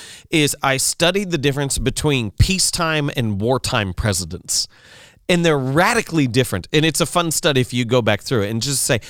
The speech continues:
how much a wartime president, how much their responsibility is a call to arms, it's quick execution, it's fast decisions,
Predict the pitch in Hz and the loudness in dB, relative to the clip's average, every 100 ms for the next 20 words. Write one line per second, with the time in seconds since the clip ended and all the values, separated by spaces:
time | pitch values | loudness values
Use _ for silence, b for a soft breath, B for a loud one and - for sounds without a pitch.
0 | B - 202 233 196 - - 160 117 120 | B 0 2 2 0 -2 -2 0 2 2
1 | 151 165 143 139 117 - 113 101 101 92 | 0 0 -4 -4 -4 0 0 0 -2 -4
2 | 85 - b b - 165 196 220 - 117 | -6 -18 b b -2 0 0 -2 -2 0
3 | 131 143 127 123 - - 131 135 - 143 | 0 2 0 -2 -2 -4 -4 -2 -4 0
4 | 117 110 110 113 101 101 92 - - - | 2 2 2 0 0 -2 -2 -6 -12 -6
5 | 139 147 175 175 139 135 131 135 - B | -2 -2 0 0 0 0 -4 -4 -6 B
6 | B - 101 - - - 185 - 175 - | B -10 -6 -6 -6 0 0 0 -4 -6
7 | - - 156 - 127 123 131 120 - - | -6 -6 -4 -2 -2 -2 -4 -6 -8 -8
8 | 107 - - - 151 170 - - 170 - | -4 -4 -4 -4 -2 -2 -4 -2 -2 -2
9 | 113 113 110 110 107 | -2 -2 -2 -4 -8